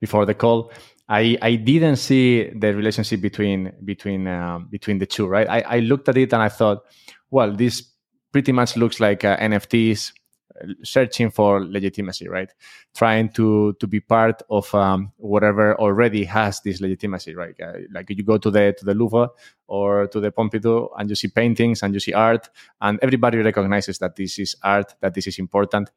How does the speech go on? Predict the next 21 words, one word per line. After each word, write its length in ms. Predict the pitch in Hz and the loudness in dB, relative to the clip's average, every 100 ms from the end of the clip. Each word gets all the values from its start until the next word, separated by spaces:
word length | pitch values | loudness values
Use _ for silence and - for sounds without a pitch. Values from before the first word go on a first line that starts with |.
| _ _ | _ _
Whereas 320 | 104 98 - _ _ _ _ | 0 0 -2 _ _ _ _
N 140 | 120 | 2
F 160 | 117 - | 2 2
Ts 420 | 127 123 120 - - _ _ _ | 2 2 0 -6 -16 _ _ _
are 320 | 110 107 110 - | 2 2 2 -2
still, 520 | - - 135 123 120 117 | -8 0 2 2 -2 -8
you 100 | 110 | -6
know, 260 | 107 - _ | -6 -8 _
battling 640 | 107 110 113 117 113 113 101 _ - | -2 0 0 2 2 0 -6 _ -4
against, 440 | 98 98 98 - | 0 0 0 0
um, 520 | 101 95 95 92 95 92 185 202 - | 2 4 2 0 -4 -10 -20 -20 -8
opinions, 520 | 101 127 123 120 120 | 0 2 4 4 2
people 320 | - 120 - 107 | -2 -2 0 0
that 240 | 95 90 | -2 -2
think, 220 | 104 101 | -4 -2
"Well, 220 | 117 131 107 | 0 0 0
this 140 | 104 | -2
is 100 | 101 | -2
not 160 | 95 90 | -2 -2
really 220 | 90 95 | -2 0
art. 320 | 117 117 | 2 0